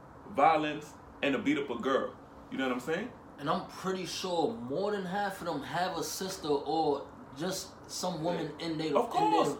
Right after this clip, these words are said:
Speaker 2: family or life besides their mother. Like,
Speaker 1: Of
Speaker 2: how can you
Speaker 1: course.
Speaker 2: do that, dude? Bro, this is, like,
Speaker 1: How,
Speaker 2: on,
Speaker 1: how
Speaker 2: on a girl, bro. Like, on a, on one helpless girl who's on the floor.
Speaker 1: Yeah.
Speaker 2: And y'all stomping her, y'all jumping on her for what?
Speaker 1: For what?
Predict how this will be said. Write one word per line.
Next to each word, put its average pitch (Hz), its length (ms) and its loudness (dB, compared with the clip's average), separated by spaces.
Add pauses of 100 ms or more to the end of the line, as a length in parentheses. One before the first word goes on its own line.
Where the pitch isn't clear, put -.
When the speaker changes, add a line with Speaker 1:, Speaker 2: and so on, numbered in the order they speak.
(240)
Speaker 2:
family 185 300 0
or 147 200 4
life 160 300 2
besides 147 540 2
their 147 140 4
mother. 135 260 -2
Like, 202 120 0
Speaker 1:
Of - 60 -2
Speaker 2:
how 208 180 4
can 208 120 6
you - 80 4
Speaker 1:
course. - 140 2
Speaker 2:
do 226 160 0
that, 160 220 -2
dude? 220 220 -4 (1000)
Bro, 160 180 0
this - 240 -4
is, 123 160 -6 (120)
like, 107 240 -8 (920)
Speaker 1:
How, 190 140 4
Speaker 2:
on, 180 100 0
Speaker 1:
how - 180 0
Speaker 2:
on 196 100 2
a 170 100 2 (180)
girl, 180 400 2
bro. 127 300 0
Like, 143 220 0
on 160 140 0
a, - 60 -2 (100)
on 135 380 -2
one 214 340 4 (360)
helpless 185 440 0
girl 175 320 6
who's 147 240 -2 (180)
on 196 220 2
the 180 80 2
floor. 214 560 4 (460)
Speaker 1:
Yeah. 226 280 0
Speaker 2:
And 156 120 -2
y'all 185 160 8
stomping 208 580 6
her, 202 180 6
y'all 196 280 2
jumping 190 360 0
on 196 140 4
her 196 220 6
for 160 240 0
what? - 480 0
Speaker 1:
For 131 180 -2
what? 156 300 2